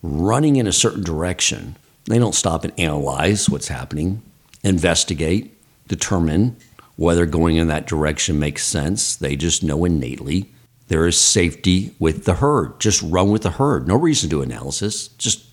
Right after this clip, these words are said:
run in that direction. That is the highest probability of survival.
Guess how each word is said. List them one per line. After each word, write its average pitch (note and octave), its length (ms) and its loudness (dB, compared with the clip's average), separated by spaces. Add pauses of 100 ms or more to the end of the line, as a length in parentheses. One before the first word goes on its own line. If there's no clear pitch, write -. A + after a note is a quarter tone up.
run D#2+ 420 2
in F2 100 2
that D2+ 160 -4
direction. C2+ 540 -6 (380)
That E2 160 -2
is E2+ 240 0
the D#2 200 -2
highest A#2+ 360 -2
probability E2 800 0
of C#2 220 -8
survival. C2+ 680 -2